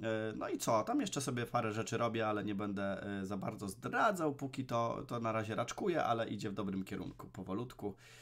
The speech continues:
Także no, coś w życiu trzeba robić, kombinować. Generalnie to szachiści, to wiecie, e, szachiści to, mm, raczej przedsiębiorczy ludzie.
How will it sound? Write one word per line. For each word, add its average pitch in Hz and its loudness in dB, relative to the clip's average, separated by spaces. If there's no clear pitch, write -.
Także 98 -8
no, - -2
coś - -2
w - -6
życiu 143 0
trzeba 127 4
robić, 104 2
kombinować. 95 -2
Generalnie 180 2
to 120 -2
szachiści, 127 -4
to 107 -4
wiecie, 101 -4
e, 98 -2
szachiści 123 -4
to, 98 0
mm, - -8
raczej 92 -2
przedsiębiorczy 113 -2
ludzie. 98 -2